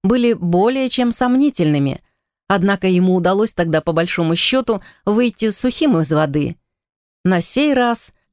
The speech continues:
он вляпался куда серьезнее, не выскочишь. Что именно произошло и какова была его вина,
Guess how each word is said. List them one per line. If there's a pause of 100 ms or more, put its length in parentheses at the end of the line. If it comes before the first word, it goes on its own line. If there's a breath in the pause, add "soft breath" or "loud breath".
(140)
он
вляпался
куда
серьезнее, (140)
не
выскочишь. (500)
Что
именно
произошло (420 soft breath)
и
какова
была
его
вина,